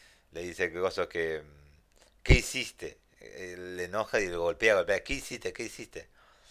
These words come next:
Porque dejó otro acertijo, el último. Eh, el acertijo pensó que ya resolvió todos los acertijos y ya está controlada la última acción. "Uy, me rendí". Dije, "No, espera, ¿no sabes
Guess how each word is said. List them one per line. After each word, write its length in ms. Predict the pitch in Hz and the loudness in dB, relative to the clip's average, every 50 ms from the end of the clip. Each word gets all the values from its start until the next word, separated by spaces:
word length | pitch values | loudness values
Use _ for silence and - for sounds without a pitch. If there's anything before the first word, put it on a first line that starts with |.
| - - _ - | -20 -18 _ -6
Porque 220 | - 85 - 90 | -4 -2 -2 -2
dejó 400 | 82 80 - - 117 127 - - - | -2 0 4 6 6 6 6 6 0
otro 320 | 113 123 - - 120 104 | 0 0 2 4 4 4
acertijo, 640 | 90 - - 85 - - 143 135 - - 76 - - | 4 2 -2 -6 -6 -6 -10 -10 -10 -14 -18 -18 -12
el 140 | - 87 107 | -6 -4 -4
último. 420 | 123 - - - 82 73 65 _ _ _ _ _ _ _ _ - _ _ _ - _ _ _ _ _ - | -4 -4 -8 -10 -14 -14 -16 _ _ _ _ _ _ _ _ -20 _ _ _ -20 _ _ _ _ _ -10
Eh, 380 | - 87 85 82 82 80 80 80 82 | -8 -6 -6 -6 -6 -8 -8 -6 -2
el 60 | 85 | -2
acertijo 380 | 85 - 87 85 110 127 147 - | -2 -2 -2 -4 0 0 0 0
pensó 260 | 135 113 - 123 - | 0 0 0 -2 -2
que 140 | - 104 98 | 0 2 6
ya 140 | 117 117 | 6 8
resolvió 360 | 110 107 - - 98 101 110 107 | 6 6 2 0 0 0 2 4
todos 120 | - 104 | 4 2
los 100 | 98 92 | 2 2
acertijos 460 | 85 90 85 - - 117 113 123 113 98 | -4 -8 -12 -10 -10 -4 0 0 0 2
y 60 | 87 | 2
ya 140 | 87 87 82 | 0 0 0
está 180 | - - 90 - | 2 0 0 0
controlada 360 | 95 85 82 85 87 90 87 | -2 -4 0 2 4 4 4
la 100 | 82 82 | 4 0
última 240 | 85 - 82 80 80 | 0 -2 -4 -4 -4
acción. 260 | - - 110 107 95 | -2 2 2 2 2
"Uy, 240 | 98 107 104 98 87 | 2 0 -2 -2 -2
me 120 | 82 82 | -4 -4
rendí". 360 | 78 78 82 87 90 87 76 - - - - - - - _ _ | -2 -2 -4 -4 -6 -10 -10 -10 -16 -20 -20 -20 -20 -20 _ _
Dije, 240 | - - - 76 76 | -20 -14 -14 -10 -4
"No, 320 | 92 117 131 123 104 - - _ _ _ _ _ _ _ _ _ _ _ _ - | 2 2 4 4 2 0 -6 _ _ _ _ _ _ _ _ _ _ _ _ -12
espera, 280 | - - 95 82 82 82 | -4 -2 0 0 0 -2
¿no 200 | 82 104 143 151 | -4 -4 -4 -4
sabes 1000 | - - - 107 120 139 156 160 - - - - - - - - - - - | -4 -2 -2 -2 -2 -2 -6 -8 -12 -14 -16 -16 -18 -18 -20 -20 -20 -20 -20